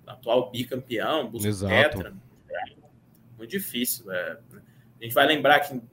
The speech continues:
Speaker 1: dois mil e dezoito, o Palmeiras até ganhou lá também de dois a zero nas oitavas e, é, na volta perdeu de um a zero aqui no Allianz, mas só porque o Felipe Melo foi expulso no comecinho.
Speaker 2: Exato.
Speaker 1: E aí o Palmeiras ficou com um a menos e foi aquele sufoco. Mas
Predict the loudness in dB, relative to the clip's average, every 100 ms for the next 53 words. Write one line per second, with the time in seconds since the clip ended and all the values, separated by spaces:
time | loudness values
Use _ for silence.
0 | -4 -2 -2 -8 -4 2 2 0 -4 -4
1 | -2 -2 -2 0 2 4 4 2 0 -6
2 | -4 -4 0 -2 2 2 2 -2 -6 -6
3 | -2 -2 -2 -6 -6 -6 -6 -8 _ _
4 | _ _ _ _ _ _ _ _ -10 -8
5 | -6 -4 -4 -4 -6 0 -2 -2 -2 0
6 | 0 0 0 -2 0 2 2 0 -10 _
7 | _ _ _ -6 -6 -4 -6 2 6 6
8 | 4 -2 -2 -2 -4 -4 -4 -4 -6 -2
9 | -2 0 -2 -2 -2 -2 0 -4 -4 -2
10 | -2 -4 -4 -6 -6 -6 -6 -4 -2 0
11 | 0 0 0 0 0 -2 -2 -6 -4 -4
12 | -4 -6 -4 -4 -2 -4 -6 -8 -2 -2
13 | -2 -8 -10 -10 -6 -6 -4 -2 -2 -4
14 | -8